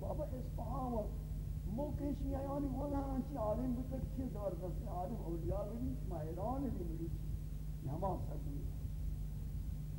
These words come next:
خلاصہ چی آئے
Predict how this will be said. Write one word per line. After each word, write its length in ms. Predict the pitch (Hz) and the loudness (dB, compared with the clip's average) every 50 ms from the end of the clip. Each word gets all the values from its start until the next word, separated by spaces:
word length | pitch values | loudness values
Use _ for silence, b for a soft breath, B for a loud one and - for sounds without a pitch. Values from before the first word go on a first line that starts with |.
| - - - - - - - - - - - - - - - - - - - - - - - | 0 -2 -2 -2 -2 -2 -2 -2 -2 -2 -2 -2 -2 -2 -4 -4 -4 -4 -4 -4 -4 -2 -2
خلاصہ 520 | 160 180 190 196 202 - 156 - 170 156 - | 0 2 4 4 4 4 2 -2 -2 -2 0
چی 100 | 196 185 | 2 4
آئے 400 | 180 180 180 185 185 180 170 | 4 4 4 4 4 2 2